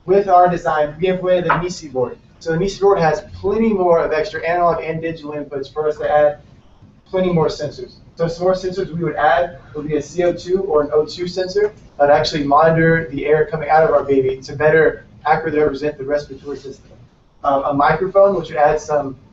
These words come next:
baby monitoring functionality. Um, heart rate and blood flow, that will actually go with our piezo sensor.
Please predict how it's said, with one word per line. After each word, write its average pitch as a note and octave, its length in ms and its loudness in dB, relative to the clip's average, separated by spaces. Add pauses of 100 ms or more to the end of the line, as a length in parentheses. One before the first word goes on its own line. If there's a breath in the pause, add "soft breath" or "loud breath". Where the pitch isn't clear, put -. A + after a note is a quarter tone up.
baby D#3 260 0
monitoring D3+ 440 -2
functionality. D3+ 800 -2 (500)
Um, E3 400 -2 (240)
heart F3 260 2
rate G3 160 4
and D3+ 140 -4
blood D#3 240 2
flow, F#3+ 360 4 (200)
that D#3+ 160 4
will - 120 6
actually F3+ 300 2
go E3 200 6
with D3+ 140 0
our D3+ 200 2
piezo D#3+ 400 -2
sensor. E3 480 -8